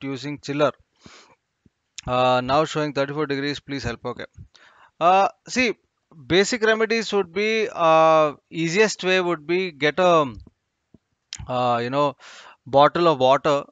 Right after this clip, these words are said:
and, uh, which can fit into your freezer, fill it up with water, two or three bottles, depending on your tank size,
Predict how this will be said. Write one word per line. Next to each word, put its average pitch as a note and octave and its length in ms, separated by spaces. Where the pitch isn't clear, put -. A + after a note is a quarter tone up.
and, B2 360
uh, A#2+ 260
which C#3 240
can D#3 160
fit D#3 260
into E3+ 180
your C3 100
freezer, D3 560
fill F3+ 260
it F3+ 80
up F3 140
with D#3+ 120
water, D3 300
two E3 180
or E3 120
three D#3 180
bottles, C#3 380
depending F3 360
on D#3 140
your C#3 100
tank C3+ 300
size, C#3+ 400